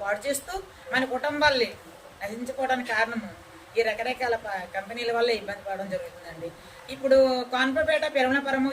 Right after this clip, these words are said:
చూస్తే, మూలపేట ఈ వరకు చూస్తే చాలామంది గర్భిణీ స్త్రీలు ఆవాసనలు జరుగుతున్నాయండి. అలాగే ఒక ఆరుగురికి మొన్న ఈ మధ్యకాలంలో హార్ట్ అటాక్ రావడం జరిగింది.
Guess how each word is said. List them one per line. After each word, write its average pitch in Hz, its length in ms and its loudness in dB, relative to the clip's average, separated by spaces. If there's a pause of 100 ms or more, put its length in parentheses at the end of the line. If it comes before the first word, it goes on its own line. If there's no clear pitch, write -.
(100)
చూస్తే, 202 440 0 (200)
మూలపేట 233 360 0
ఈ 226 100 0
వరకు 208 320 -6
చూస్తే 190 420 -4 (380)
చాలామంది 285 760 4
గర్భిణీ 254 260 4
స్త్రీలు 302 320 4 (600)
ఆవాసనలు 262 360 -2
జరుగుతున్నాయండి. 226 680 0 (500)
అలాగే 285 420 8 (120)
ఒక 226 120 -4
ఆరుగురికి 254 500 4
మొన్న 247 260 -2
ఈ 320 80 4
మధ్యకాలంలో 285 600 2
హార్ట్ 254 160 2
అటాక్ 247 200 -4
రావడం 220 280 0
జరిగింది. 185 460 0